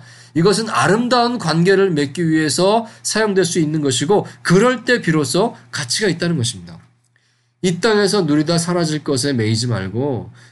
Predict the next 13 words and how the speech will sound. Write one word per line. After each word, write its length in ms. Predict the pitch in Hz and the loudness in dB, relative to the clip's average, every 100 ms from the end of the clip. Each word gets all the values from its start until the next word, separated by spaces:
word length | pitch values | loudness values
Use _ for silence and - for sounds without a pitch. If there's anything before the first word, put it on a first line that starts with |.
| - | -6
그것을 440 | 165 185 196 214 | 0 2 2 0
사용해서 680 | 202 196 175 151 135 170 120 | 0 0 0 0 -2 -2 -2
영원한 560 | 104 127 190 247 254 233 | -2 -2 0 0 0 0
것을 260 | 175 165 | 0 0
얻어라. 720 | 110 104 101 92 107 120 92 - - - - | -4 -4 -6 -6 -4 -4 -4 -10 -20 -14 -2
여러분, 360 | 143 156 202 170 - - - | 0 2 0 -2 -10 -18 -4
영원한 420 | 135 151 226 269 233 | 2 4 4 4 2
것이 160 | - | 0
무엇입니까? 800 | 131 123 113 107 98 131 180 - - _ | 0 0 -2 -4 -4 -2 -2 -4 -12 _
그것은 520 | - 180 170 226 269 - _ _ - | 0 2 2 2 0 -6 _ _ 0
이웃과의 560 | 165 214 214 196 202 | 2 2 0 0 2
아름다운 640 | 214 156 196 226 220 214 208 | 2 2 4 4 2 0 -2
관계, 560 | 131 139 135 113 90 | -2 0 0 -2 -4